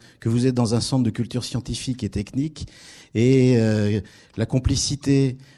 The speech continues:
les liens avec, euh, la ville de Poitiers ont permis une trentaine d'ap-, d'années après, euh, le lancement de ce centre d'en faire un lieu de débat, de réflexion, mais aussi un lieu d'échange avec nos citoyens. Simplement, si vous êtes, euh, si vous êtes ici, si le, le, le contact s'est aussi bien passé,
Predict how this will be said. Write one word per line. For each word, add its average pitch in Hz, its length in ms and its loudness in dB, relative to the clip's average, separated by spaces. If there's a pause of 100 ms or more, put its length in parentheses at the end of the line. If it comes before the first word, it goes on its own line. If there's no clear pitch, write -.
(160)
les 110 140 0
liens 131 320 2
avec, 113 360 0
euh, 107 100 2
la 107 140 0
ville 123 260 0
de 120 100 2
Poitiers 147 540 0
ont 123 120 0
permis 127 540 4
une 110 260 2
trentaine 123 440 2
d'ap-, 123 400 2 (140)
d'années 120 340 0
après, 123 460 2
euh, 104 160 2
le 104 120 0
lancement 117 360 -2
de 110 100 -2
ce 107 160 -4
centre - 440 -4 (380)
d'en 120 120 0
faire 135 260 -2
un 123 120 2
lieu 120 280 2
de 113 280 2
débat, 120 420 0
de 123 140 -2
réflexion, 123 720 -4 (320)
mais 117 80 2
aussi 120 340 0
un 123 140 0
lieu 117 180 2
d'échange 117 400 0
avec 113 220 -2
nos 113 80 0
citoyens. 110 520 -4 (480)
Simplement, 143 400 -2
si 165 140 -6
vous 135 220 -4
êtes, 143 200 -2
euh, 117 220 0
si 131 160 -8
vous 123 180 -2
êtes 127 160 -2
ici, 175 320 -6
si - 200 -6
le, 113 200 2
le, 104 460 -2
le 117 140 -6
contact 131 400 -4
s'est - 160 -2
aussi 117 200 -2
bien 117 180 0
passé, 151 440 0